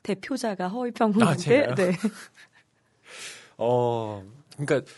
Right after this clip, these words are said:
Speaker 2: 이게 이제 어쨌든 제가 지금 낭만서점에서 작가님과 만나서 얘기를 하는 건, 음, 물론 재미있게 이 얘기를 하는 거지만, 어, 저에 있어서는 공적인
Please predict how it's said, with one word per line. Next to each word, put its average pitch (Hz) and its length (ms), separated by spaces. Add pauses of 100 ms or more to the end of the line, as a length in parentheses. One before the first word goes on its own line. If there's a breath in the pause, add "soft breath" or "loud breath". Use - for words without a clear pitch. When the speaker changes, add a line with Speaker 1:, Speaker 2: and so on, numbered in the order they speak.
(760 loud breath)
Speaker 2:
이게 135 260
이제 113 240 (100)
어쨌든 170 360
제가 131 420
지금 120 200
낭만서점에서 120 840
작가님과 113 380
만나서 107 360
얘기를 95 220
하는 107 160
건, 98 300 (200)
음, 95 220 (380)
물론 143 520 (360)
재미있게 92 1000
이 101 140
얘기를 104 240
하는 165 140
거지만, 151 440 (520 loud breath)
어, 92 400
저에 156 220
있어서는 113 360
공적인 113 840